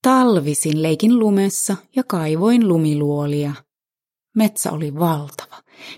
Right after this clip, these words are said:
ja olin tietoinen sinne kätkeytyvistä vaaroista.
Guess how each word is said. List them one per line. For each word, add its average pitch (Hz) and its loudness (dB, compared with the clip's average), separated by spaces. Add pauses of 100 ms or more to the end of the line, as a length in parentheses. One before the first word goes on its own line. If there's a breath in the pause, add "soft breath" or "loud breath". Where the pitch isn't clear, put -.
ja - 4
olin 269 4
tietoinen 151 0
sinne 170 -2
kätkeytyvistä 165 -6
vaaroista. - -8